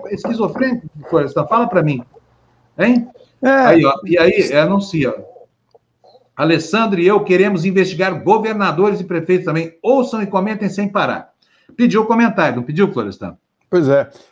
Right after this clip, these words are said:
Speaker 2: Aliás, você foi
Speaker 1: Pediu.
Speaker 2: excluído da página dele, né, do Twitter?
Speaker 1: Então, eu, eu vou falar isso já. Antes de mais nada, Fernando, põe pra nós no ponto aí o vídeo dessa safadeza protagonizada pelo Cajuru, meu ex-amigo.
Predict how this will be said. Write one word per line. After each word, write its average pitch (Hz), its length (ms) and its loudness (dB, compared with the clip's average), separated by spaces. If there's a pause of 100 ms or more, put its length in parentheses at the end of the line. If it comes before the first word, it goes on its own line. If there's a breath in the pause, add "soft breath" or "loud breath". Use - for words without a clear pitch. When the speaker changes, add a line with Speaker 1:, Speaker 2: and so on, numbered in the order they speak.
Speaker 2:
Aliás, 190 320 2
você 233 140 -6
foi 240 160 -6
Speaker 1:
Pediu. 175 80 -4
Speaker 2:
excluído 175 460 -2
da 143 120 -2
página 143 400 -8
dele, 143 260 -10
né, 175 160 -8
do 135 200 -10
Twitter? 127 520 -6
Speaker 1:
Então, 180 220 0
eu, 190 60 -2
eu 170 140 -2
vou 202 120 -2
falar 220 340 0
isso 233 200 -2
já. 156 240 -2
Antes 294 360 0
de 160 80 -8
mais 143 240 -4
nada, 156 260 -2
Fernando, 190 380 -4
põe 269 220 -4
pra 208 160 -6
nós 175 360 -2
no 156 100 -8
ponto 156 340 -4
aí 165 100 0
o 151 100 0
vídeo 165 460 -4 (320 loud breath)
dessa 175 300 -2
safadeza 170 880 0
protagonizada 147 800 -4
pelo 139 280 -6
Cajuru, 120 560 -4
meu 120 200 -4
ex-amigo. 127 480 -2